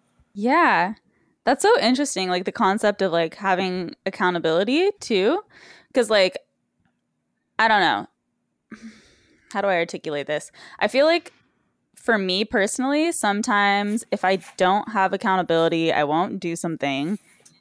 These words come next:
And if I do have accountability, I will do something. But I always question, like, if, if it requires accountability, does that mean that I, like, don't want it enough? <laughs> You know what I mean?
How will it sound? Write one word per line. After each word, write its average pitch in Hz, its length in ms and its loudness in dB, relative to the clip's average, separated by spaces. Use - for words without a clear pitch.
And 196 140 2
if 185 80 -2
I 170 100 2
do 240 260 0
have 208 140 2
accountability, 165 960 0
I 175 140 2
will 277 240 4
do 202 220 -2
something. 214 720 -2
But 190 340 2
I 185 160 4
always 208 340 4
question, 196 540 0
like, 151 360 -2
if, - 400 -2
if 208 180 2
it 226 160 4
requires 190 640 2
accountability, 196 920 0
does 170 140 -2
that 170 180 0
mean 160 260 -2
that 160 140 4
I, 147 180 4
like, 147 240 -2
don't 170 240 2
want 147 200 0
it 180 100 2
enough? 233 440 0
<laughs> - 60 -8
You 330 260 6
know 294 80 6
what 311 100 6
I 320 60 6
mean? 320 240 4